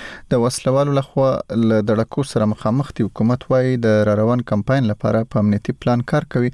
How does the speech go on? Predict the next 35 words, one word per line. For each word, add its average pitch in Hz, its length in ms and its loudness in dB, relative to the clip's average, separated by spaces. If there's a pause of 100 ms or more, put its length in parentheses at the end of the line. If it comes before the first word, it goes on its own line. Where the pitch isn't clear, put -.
(400)
د 131 160 0
پولیو 170 300 2
د 131 80 0
مخنیوي 135 340 -2
لپاره 131 400 0
د 113 100 2
وزیر 110 260 2
اعلی 123 200 2
سلاکار 117 480 0
ډاکټر 107 300 -2
خورشید 123 340 -2
وایي 127 160 2
چې - 120 -6 (100)
د 101 120 0
دسمبر 117 480 0
په 107 120 -2
شپاړسمه 113 600 0
د - 140 -4
پولیو 110 320 2
ضد - 180 -4
کمپاین 113 480 0
پیل 104 220 0
کول 113 160 2
غواړي، 151 320 0 (400)
خو 131 220 2
له 123 140 2
دغې 131 360 0
وړاندې 131 380 0 (180)
غواړي 123 240 2
چې - 180 -10
د 95 140 -4
پولیو 117 260 2
ضد 113 220 -2
ډلو 127 240 2
او - 20 2